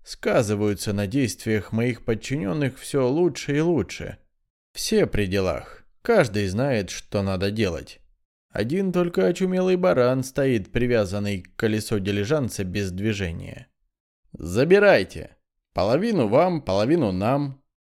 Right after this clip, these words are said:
показываю на него пальцем Назиру. Пока усаживаюсь на ковер по-турецки, чтобы не обидеть Назира. Я так не очень люблю, у нас уже есть раскладные столики и стулья.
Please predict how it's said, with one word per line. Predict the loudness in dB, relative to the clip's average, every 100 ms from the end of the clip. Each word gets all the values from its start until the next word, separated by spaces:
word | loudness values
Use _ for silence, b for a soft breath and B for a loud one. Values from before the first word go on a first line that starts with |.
| _ _
показываю | -12 -6 -4 -2 -2 0 0 0
на | 0
него | 0 -2
пальцем | 0 -2 -2 -4 -2
Назиру. | -2 -4 -6 -6 -12 _ _ _ _ _ _
Пока | -6 -4 0 0 0
усаживаюсь | 0 0 0 0 0 0 0 0
на | -4 0
ковер | 2 4 2
по-турецки, | 0 -2 0 2 0 -2 -10 -10
чтобы | -8 -6 -2 0 0
не | 0 0
обидеть | 0 0 -2 -2 -2
Назира. | 0 0 0 -4 -6 -14 _ _ _ _ _
Я | 0 2
так | 2 -2 0
не | 2
очень | 4 4 0 -2 -2
люблю, | 0 0 2 2 2 -2 -6
у | -2
нас | -2 -2
уже | -2 0
есть | 2 2 0 -2 -8
раскладные | -8 -6 0 2 2 2 0
столики | -2 -2 0 0 -2 -6
и | -4 -4
стулья. | -6 -4 0 0 2 0 0